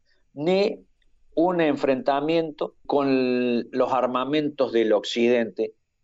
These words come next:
Y la realidad demostró totalmente lo contrario. La realidad ha demostrado que no estaban ni preparados, ni equipados, sus armamentos, ningún éxito para nada, no han cambiado en ningún momento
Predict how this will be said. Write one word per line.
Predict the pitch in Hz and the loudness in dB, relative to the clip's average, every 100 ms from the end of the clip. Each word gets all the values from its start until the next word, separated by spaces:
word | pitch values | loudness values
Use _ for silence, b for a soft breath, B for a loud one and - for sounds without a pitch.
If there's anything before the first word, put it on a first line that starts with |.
| _ | _
Y | 240 226 | 2 4
la | 202 196 | 4 4
realidad | 175 196 190 196 214 | 4 4 4 4 2
demostró | 185 170 143 147 170 160 | 2 0 -2 -2 -2 0
totalmente | 170 165 196 180 160 151 123 | -2 0 0 0 0 -4 -2
lo | 110 | -4
contrario. | 95 95 95 - 90 _ _ _ - | -4 -10 -10 -16 -16 _ _ _ -2
La | 117 | 0
realidad | 135 139 151 | 4 4 4
ha | 143 | 4
demostrado | 135 127 - 123 110 | 2 -2 0 2 2
que | 110 123 | 0 -2
no | 127 | -2
estaban | 131 117 110 123 | 0 -2 -2 -2
ni | 208 233 | -2 0
preparados, | 196 175 160 160 185 180 175 170 - | 0 0 0 2 2 2 0 -2 -14
ni | - 160 214 | -8 -2 -2
equipados, | 220 180 170 180 175 160 160 - _ _ | 2 2 4 2 4 4 2 -2 _ _
sus | - - 160 147 151 - - | -10 0 2 2 -2 -10 -2
armamentos, | 139 135 139 147 165 151 - 117 117 - _ _ | -2 0 -2 0 -2 -2 0 0 -2 -12 _ _
ningún | - 139 147 160 143 117 - | -4 0 2 0 2 0 0
éxito | 127 147 - 127 110 | 0 0 -2 -4 -4
para | - 104 113 | -2 0 0
nada, | 185 185 165 151 | 0 2 2 0
no | 135 143 | -2 -4
han | 151 | -2
cambiado | 147 123 120 143 131 | -2 -4 2 2 2
en | 127 | 0
ningún | 135 135 139 180 180 143 | -2 -2 0 -2 -2 -2
momento | 127 120 147 143 - 110 | -2 0 0 -2 -4 -10